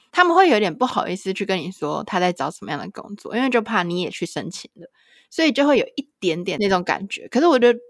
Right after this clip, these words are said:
我觉得 Alex 刚刚说的很好，就是竞争者不会只有你跟你同学，而是你要去全观，就是 <laughs> 外面的竞争者们。那其实我觉得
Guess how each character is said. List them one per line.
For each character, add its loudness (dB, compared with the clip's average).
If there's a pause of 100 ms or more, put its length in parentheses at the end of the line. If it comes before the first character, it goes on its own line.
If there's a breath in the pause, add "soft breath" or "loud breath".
(120)
我 8
觉 2
得 4
Alex 6
刚 0
刚 -2
说 -2
的 -2
很 -10
好， -10
就 -6
是 0 (280 soft breath)
竞 0
争 4
者 4
不 -6
会 6
只 -4
有 -2
你 -4
跟 -2
你 -10
同 -16
学， -12 (120)
而 -2
是 0 (160)
你 -4
要 2
去 -10
全 -4
观， 0 (160)
就 0
是 2 (180)
<laughs> -6
外 4
面 -2
的 -4
竞 -6
争 -8
者 -8
们。 -18 (300 loud breath)
那 2
其 2
实 4
我 4
觉 -4
得 -2